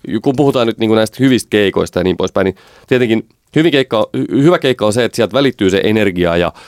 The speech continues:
ja se läsnäolo ja, ja se, että niinku todella vuorovaikutetaan yleisön kanssa. Ja Kledos teki sitä. Mut sitä mä en tajua näillä niinku räppäreillä, että miksi niiden räppien pitää tulla sieltä taustalta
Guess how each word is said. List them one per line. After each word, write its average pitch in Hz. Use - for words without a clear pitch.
ja 92
se 98
läsnäolo 90
ja, 82
ja -
se, 104
että 92
niinku 90
todella 101
vuorovaikutetaan 92
yleisön 90
kanssa. 90
Ja 90
Kledos 135
teki 98
sitä. 98
Mut 131
sitä 233
mä 208
en 180
tajua 208
näillä 131
niinku 110
räppäreillä, 104
että -
miksi 180
niiden 131
räppien 120
pitää 123
tulla 127
sieltä 104
taustalta 113